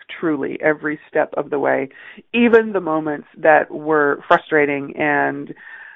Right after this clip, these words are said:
um, that I sometimes, at some points, felt kinda defeated, you know. Um, so this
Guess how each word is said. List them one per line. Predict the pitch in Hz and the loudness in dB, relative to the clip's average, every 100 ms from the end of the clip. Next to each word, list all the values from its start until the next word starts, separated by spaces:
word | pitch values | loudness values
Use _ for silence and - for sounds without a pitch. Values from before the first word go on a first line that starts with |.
| - 147 | -14 -6
um, | 139 139 131 131 131 143 _ _ _ - - | -4 -2 -4 -6 -12 -16 _ _ _ -20 0
that | 190 180 | 6 8
I | 196 190 - 214 | 8 6 2 2
sometimes, | 214 233 240 233 - - - | 2 4 2 2 -4 -12 2
at | 175 | 2
some | 247 247 | 2 0
points, | 254 214 | 0 2
felt | - 202 - | 6 6 4
kinda | 208 240 220 | -2 -2 -2
defeated, | 139 165 302 - - - _ | -4 -6 0 0 -2 -14 _
you | 175 | -4
know. | 147 - - _ - - - - | -4 -6 -12 _ -20 -18 0 8
Um, | 185 180 175 175 _ - | 10 10 6 -6 _ 0
so | 233 | 2
this | 190 254 | 4 0